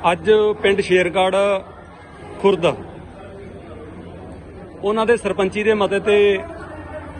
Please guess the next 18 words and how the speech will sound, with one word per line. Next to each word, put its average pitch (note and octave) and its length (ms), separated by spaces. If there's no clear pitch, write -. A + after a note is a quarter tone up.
ਅੱਜ E3 100
ਪੰਚਾਇਤ G3 380
ਕੀਤੀ G3+ 360
ਗਈ G#3 200
ਏ G#3 260
ਸੰਤ F3+ 300
ਬਾਬਾ F#3+ 280
ਧੂਰੀ F#3+ 220
ਸਾਹਿਬ E3+ 240
ਜੀ F#3 120
ਦੇ F#3 120
ਡੇਰੇ E3 240
ਤੇ, F3+ 260
ਪੰਚਾਇਤ F#3 300
ਦਾ G3+ 100
ਸਰਪੰਚ F#3 360
ਬਣਾਉਣ F3 240
ਵਾਸਤੇ C#3 400